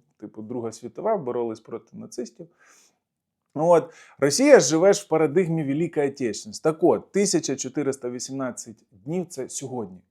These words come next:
Росія нас не перемогла і не здолала. Але Росія входить в інший цикл. Проблеми з економікою,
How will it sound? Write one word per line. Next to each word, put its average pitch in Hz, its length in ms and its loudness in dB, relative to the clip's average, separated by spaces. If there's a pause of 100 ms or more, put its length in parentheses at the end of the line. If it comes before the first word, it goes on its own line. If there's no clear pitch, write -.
(800)
Росія 139 440 -4
нас 131 480 -8
не 139 300 -8
перемогла 127 680 -8 (360)
і 127 80 -6
не 139 160 -4
здолала. 113 440 -6 (200)
Але 214 260 6
Росія 196 380 0
входить 156 440 -4
в 113 60 -14 (120)
інший 135 440 -6
цикл. 107 340 -12 (420)
Проблеми 143 520 0
з 113 120 -6
економікою, 175 800 -4